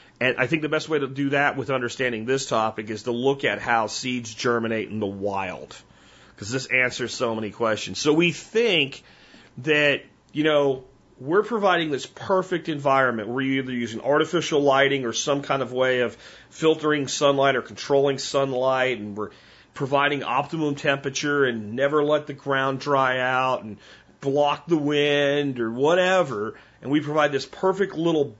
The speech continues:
bubble for our seeds. And then if you think about that and how difficult it can be at times, you wonder, how do plants just grow? Like, just grow in nature?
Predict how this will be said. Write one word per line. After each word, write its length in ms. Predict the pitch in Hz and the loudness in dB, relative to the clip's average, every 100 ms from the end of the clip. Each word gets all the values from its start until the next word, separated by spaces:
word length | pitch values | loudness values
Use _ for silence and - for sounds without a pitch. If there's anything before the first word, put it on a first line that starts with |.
| - | 0
bubble 460 | 160 175 131 - _ _ _ _ _ _ | 2 4 0 -2 _ _ _ _ _ _
for 260 | 139 127 | -2 0
our 120 | 123 | 2
seeds. 540 | 123 - 113 98 - - _ _ _ - _ _ _ _ - - | 0 -4 -6 -6 -10 -18 _ _ _ -20 _ _ _ _ -10 -2
And 120 | 151 | 2
then 200 | 208 202 | 2 2
if 140 | 160 147 | -2 -2
you 100 | 143 | -4
think 240 | 220 247 | -2 -2
about 260 | 208 170 160 | -2 -2 0
that 160 | 151 | 0
and 100 | 139 | -2
how 200 | 135 156 | -2 -2
difficult 520 | 143 170 220 214 185 | -2 -2 -4 -2 -4
it 100 | 143 | -4
can 120 | 143 127 | -8 -4
be 140 | 131 | -2
at 100 | 120 | -2
times, 340 | - 123 123 | 0 0 0
you 120 | 143 151 | -2 -2
wonder, 340 | 170 202 151 | 0 2 0
how 240 | 135 175 | 0 0
do 100 | 311 | 2
plants 360 | 339 220 214 208 | 0 2 0 0
just 260 | - 147 113 | -4 -6 -4
grow? 380 | 113 135 92 - _ _ _ _ _ _ _ - | 2 2 0 -6 _ _ _ _ _ _ _ 0
Like, 160 | 123 | 0
just 240 | 160 170 - | 0 -4 -2
grow 260 | 151 165 | 0 2
in 100 | 147 | 2
nature? 340 | 123 123 - | 0 -4 -8